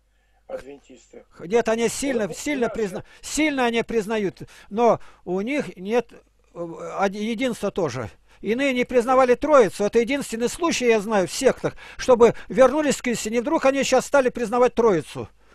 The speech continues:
Speaker 2: Вот удивление какое вызывает. Я с ними
Speaker 1: Да,
Speaker 2: близко
Speaker 1: это
Speaker 2: знаком. Они Христа знают и любят.
Speaker 1: У нас же был в Барнауле, э, ушёл, э, к адвентистам. Я приходил туда, к ним. Ты знаешь,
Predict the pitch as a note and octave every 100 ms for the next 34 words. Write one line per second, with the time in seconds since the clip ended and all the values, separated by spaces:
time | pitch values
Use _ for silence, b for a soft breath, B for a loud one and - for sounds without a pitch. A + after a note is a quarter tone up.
0 | b A#3+ B3+ B3 B3+ C4 A#3 F#3+ G3+ G3
1 | G3+ G3 F3+ F3+ D3 B2+ - _ b b
2 | F#3 B3+ - C4 B3 F#3+ G#3+ D4 - G#3+
3 | A#3 A3 B3 D#3 - _ _ _ b -
4 | G3+ C4 - B3 - B3+ F#3+ A#3+ C4+ -
5 | B3 B3+ D#3+ D3 - _ _ _ _ -
6 | - - - - _ _ _ F3+ G#3 F#3+
7 | E3+ G3+ A3 G#3 E3+ E3+ E3 D#3+ D3 C3+
8 | C3+ B2 - C#3 C3 - D#3+ C#3 E3 D#3
9 | C3 _ _ _ _ - C#3+ C3+ - B2+
10 | D3+ C#3 C#3+ A#2+ - C3+ D#3 F3+ G#3 -
11 | A#3 B3+ A3+ A#3 G#3 - - - A#2 _
12 | _ _ B B B B B E3+ E3 B3
13 | C4 E3 _